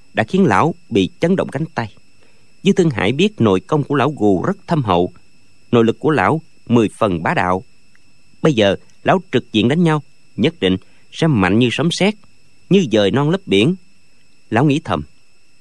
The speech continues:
Từ trước đến nay, ta nghe nói lão lưng gù này mười phần tự phụ, nhất thời lão không thắng nổi ta, tất sẽ đi đến chỗ tâm thần phù động, sẽ vận chân khí táo bạo để tấn công. Trong một trăm chiêu đầu.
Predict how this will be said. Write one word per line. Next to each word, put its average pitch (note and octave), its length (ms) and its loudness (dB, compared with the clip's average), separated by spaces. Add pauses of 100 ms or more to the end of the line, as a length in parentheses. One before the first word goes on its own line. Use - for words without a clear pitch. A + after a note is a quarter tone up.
(460)
Từ G2 140 0 (160)
trước C3+ 140 -2
đến G2+ 140 -4
nay, F2 160 -6 (520)
ta F2 100 -6
nghe E2+ 160 -2
nói B2 140 0
lão G2+ 220 0
lưng F#2 200 0
gù D2+ 200 -2
này D2 200 -4 (340)
mười G#2+ 140 4
phần D#2+ 200 -6
tự A2 260 0
phụ, F#2+ 300 -4 (420)
nhất C#3 200 0
thời D#2 180 -10 (300)
lão G2+ 260 0
không F2 220 -4
thắng B2+ 200 0
nổi A#2+ 140 0
ta, - 200 -4 (840)
tất G#3+ 140 4
sẽ A2+ 140 -2
đi F#2 140 -2
đến C3+ 140 2 (100)
chỗ B2 320 2 (200)
tâm C3+ 160 2
thần D#2+ 200 -6
phù D2 300 -8
động, F2+ 200 -2 (300)
sẽ A#2+ 200 0 (100)
vận G#2+ 240 2
chân F#2+ 280 -2
khí D3+ 320 0 (180)
táo E3 240 0
bạo G2 240 0
để G#2+ 100 -2
tấn C3+ 160 0
công. G2+ 200 -2 (1000)
Trong D#2 100 -2
một D2 80 -6 (100)
trăm E2 180 -2 (120)
chiêu A#2+ 160 2
đầu. D#2 200 -2